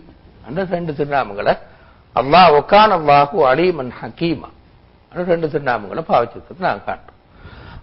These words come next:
அப்ப இந்த அந்த திருநாமம் மோலால் வருது. பதினேழாவது வசனத்துல நாங்க பார்க்கிறோம். "தௌபா கேட்கிறேன்" இதுதான் அப்படி சொல்லிட்டு, இப்படி தௌபா கேட்டா தான் அல்லாஹ் தௌபாவை அங்கீகரிப்பான் என்று சொல்லிட்டு, அதோட சேர்த்து,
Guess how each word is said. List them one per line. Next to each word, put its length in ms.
அப்ப 100
இந்த 120
அந்த 140
திருநாமம் 540
மோலால் 400
வருது. 280
பதினேழாவது 560
வசனத்துல 360
நாங்க 140
பார்க்கிறோம். 380
"தௌபா 360
கேட்கிறேன்" 640
இதுதான் 500
அப்படி 220
சொல்லிட்டு, 460
இப்படி 240
தௌபா 380
கேட்டா 300
தான் 260
அல்லாஹ் 280
தௌபாவை 540
அங்கீகரிப்பான் 720
என்று 180
சொல்லிட்டு, 400
அதோட 400
சேர்த்து, 400